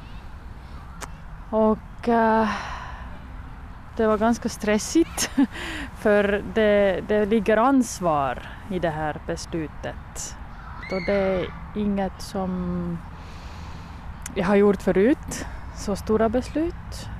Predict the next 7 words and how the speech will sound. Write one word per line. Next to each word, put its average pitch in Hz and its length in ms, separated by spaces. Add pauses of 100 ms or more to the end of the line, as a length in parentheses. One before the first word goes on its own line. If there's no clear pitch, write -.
(120)
Just - 280
jag 180 140
tänker 175 480
att - 120
sälja 165 300
lägenhet 151 680
eventuellt. - 1000